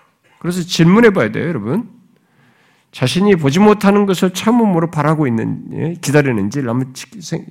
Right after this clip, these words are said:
봐야 됩니다. 예수 믿는 사람은 그게 다 있다는 거예요. 실제로 내가 그런지 한번 생각해 보셔야죠.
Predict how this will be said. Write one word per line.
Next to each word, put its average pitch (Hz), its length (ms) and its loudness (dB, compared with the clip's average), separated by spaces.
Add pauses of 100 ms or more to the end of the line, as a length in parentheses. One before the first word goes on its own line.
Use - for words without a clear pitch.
(120)
봐야 117 240 -2
됩니다. 87 480 -10 (360)
예수 180 180 -2
믿는 233 100 0
사람은 175 260 -2
그게 127 220 -6
다 104 120 -6
있다는 87 400 -10
거예요. - 180 -16 (520)
실제로 190 360 -6
내가 127 180 -4
그런지 120 300 -6
한번 90 160 -8
생각해 110 360 -10
보셔야죠. 101 520 -10